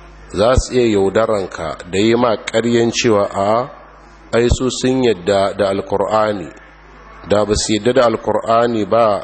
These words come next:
sa zo su riga karanta shi, har su riga haddatar da ƴaƴansu suna wa'azi da shi? Sai mu ba su ansa da cewa, au, ai wannan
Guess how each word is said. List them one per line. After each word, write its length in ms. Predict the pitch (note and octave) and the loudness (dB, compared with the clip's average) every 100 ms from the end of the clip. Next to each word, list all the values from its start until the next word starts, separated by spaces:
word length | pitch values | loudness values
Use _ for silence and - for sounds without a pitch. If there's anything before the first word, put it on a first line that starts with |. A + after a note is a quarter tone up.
| - | -8
sa 400 | - - B2+ A#2+ | -10 -2 0 0
zo 140 | A2+ A#2 | 0 -2
su 120 | - | -2
riga 160 | A2+ G#2+ | -2 -2
karanta 580 | A2+ A2+ G#2+ G#2+ A2 | -2 -2 -2 -2 -2
shi, 220 | A2+ C3+ D#3 - - - - - - | -2 -8 -12 -16 -20 -20 -20 -20 -8
har 220 | - B2 - | -2 0 0
su 80 | A#2 | -2
riga 220 | A2+ A2 | -2 -2
haddatar 640 | - A2+ A2+ A2+ - B2 A#2 | -2 -4 -2 -2 0 -2 -2
da 80 | A2 | -2
ƴaƴansu 840 | G#2+ A2+ - B2+ C3 - G#2+ D#2 - - - - | 0 0 0 0 0 -2 -4 -4 -12 -20 -20 -14
suna 400 | - A2+ B2 A2 | -4 0 2 4
wa'azi 480 | G#2 A#2+ A#2+ G#2+ A#2+ | 2 2 0 -2 -4
da 100 | G#2+ G2 | -4 -6
shi? 280 | - B2+ - - - - - - | -8 -12 -16 -20 -20 -20 -20 -18
Sai 240 | - - D#3+ | -6 0 4
mu 120 | D#3+ | 4
ba 140 | C3+ C#3 | 4 2
su 100 | - | 2
ansa 420 | A#2+ B2 B2 A#2 | 0 0 0 -2
da 100 | G2+ F#2 | -2 -4
cewa, 400 | - A2 G#2 - | 0 2 2 0
au, 280 | G#2 A#2+ C3+ - - - - - - | 0 2 0 -6 -20 -20 -20 -20 -4
ai 140 | A#2+ C#3 | 2 4
wannan 400 | D#3 E3 C#3+ | 4 2 0